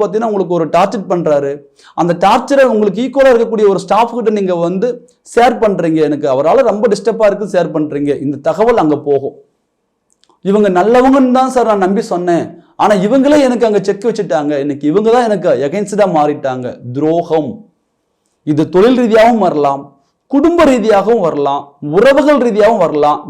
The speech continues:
நண்பர்கள் ரீதியாகவும் வரலாம். நீங்க ஒரு இடத்துல பணம் கேட்டிருப்பீங்க, அவங்க யோசிக்கலாம், "கண்டிப்பா நான் தரேங்க, சப்போர்ட் பண்றேன்னு" சொல்லி சொல்லியிருப்பாங்க. நம்ம கூட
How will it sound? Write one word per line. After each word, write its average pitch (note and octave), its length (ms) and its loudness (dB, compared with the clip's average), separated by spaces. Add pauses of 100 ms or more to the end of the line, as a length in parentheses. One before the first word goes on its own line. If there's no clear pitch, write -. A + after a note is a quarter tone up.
(160)
நண்பர்கள் G#3 540 2
ரீதியாகவும் E3 400 0
வரலாம். A#2 320 -6 (960)
நீங்க G3+ 180 2 (140)
ஒரு F3+ 160 2
இடத்துல C#4+ 260 2 (160)
பணம் B3+ 260 4
கேட்டிருப்பீங்க, F3 540 0 (600)
அவங்க E3 180 0 (280)
யோசிக்கலாம், G#3 560 2
"கண்டிப்பா F#3+ 340 0
நான் G#3+ 160 -2
தரேங்க, F3+ 380 2
சப்போர்ட் F#3 300 0
பண்றேன்னு" G#3 280 0
சொல்லி E3+ 160 -4
சொல்லியிருப்பாங்க. D3+ 540 -4 (600)
நம்ம G3+ 320 2 (140)
கூட G#3+ 180 4